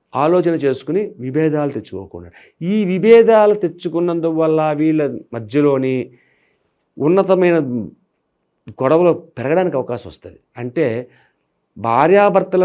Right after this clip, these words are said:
మధ్యన ఇతరుల యొక్క అవగాహన ఉండకూడదు, ఇతరులు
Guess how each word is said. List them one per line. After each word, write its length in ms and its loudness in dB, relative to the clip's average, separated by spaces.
మధ్యన 300 -2
ఇతరుల 380 2
యొక్క 220 -4
అవగాహన 400 2
ఉండకూడదు, 360 -6
ఇతరులు 260 2